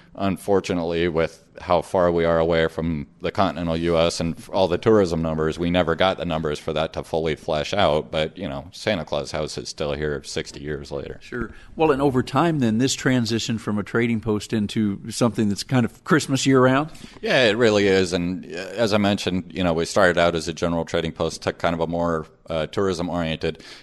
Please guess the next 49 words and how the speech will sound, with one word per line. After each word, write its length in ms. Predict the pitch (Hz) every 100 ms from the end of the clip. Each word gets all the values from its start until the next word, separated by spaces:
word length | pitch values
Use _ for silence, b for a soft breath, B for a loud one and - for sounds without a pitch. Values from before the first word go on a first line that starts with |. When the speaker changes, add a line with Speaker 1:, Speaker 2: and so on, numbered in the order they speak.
| -
Speaker 1:
And 120 | 113
one 100 | 127
of 60 | 123
the 140 | 110
things 280 | - 98 90
that 80 | 85
we've 140 | 80
been 160 | 87 87
doing 220 | 87 87
since 240 | 85 82
the 60 | 80
very 180 | 82 80
beginning, 360 | 80 90 85
as 120 | 80
I 40 | 80
mentioned, 420 | 82 87 - 82
a 40 |
lot 220 | 78 82 78
of 40 |
the 80 | 73
airmen 300 | 85 87 80
from 160 | 85
Eielson 380 | 73 82 78 85
Air 120 | 98
Force 240 | - 87 80
Base 300 | 82 80 -
would 100 | 80
want 200 | 80 78
to 40 |
get 220 | 78 73
cards 380 | - 80 80 78
and 120 | 78
letters 300 | 80 78 78
and 160 | 60 64
things 240 | 85 78
like 160 | 76 71
that 300 | 95 85 -
sent 240 | - 78
back 200 | 76 69 -
to 100 | -
friends 160 | 78 73
and 140 | 67
family 340 | 76 82 76 69
at 100 | 71
Christmas 380 | 113 - 78 -
time 300 | 78 76 76
from 340 | - 82 82
North 260 | 76 69 -
Pole. 380 | 139 113 -